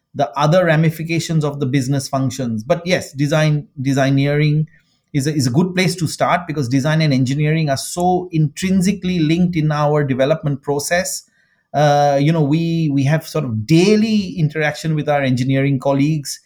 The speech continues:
they are the ones who have to actually convert our dream into reality. So, so you can imagine, you know, uh, you know, we give them a clay model or some digital data, and they are the ones who have to ensure it's, it's, it's stampable or pressable or in-, moldable,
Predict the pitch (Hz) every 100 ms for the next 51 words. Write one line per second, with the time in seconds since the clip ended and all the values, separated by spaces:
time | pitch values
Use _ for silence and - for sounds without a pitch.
0 | _ _ - 123 202 220 208 170 180 190
1 | 165 175 180 165 - 190 - 143 139 147
2 | - 165 147 110 135 170 175 160 160 143
3 | 127 127 147 156 135 110 - 135 123 123
4 | - _ _ - 147 143 151 147 147 170
5 | 165 147 123 143 143 - - - 175 143
6 | 131 143 135 139 170 151 151 175 139 -
7 | 147 165 165 151 156 151 123 117 139 123
8 | 131 156 160 131 147 147 143 117 - _
9 | _ _ 135 120 151 185 185 175 175 156
10 | 170 170 143 131 160 160 151 - - _
11 | 160 - - - 147 - - 143 160 160
12 | 175 160 165 131 113 - 151 - 156 165
13 | 170 113 135 135 135 143 135 139 170 175
14 | 175 165 165 165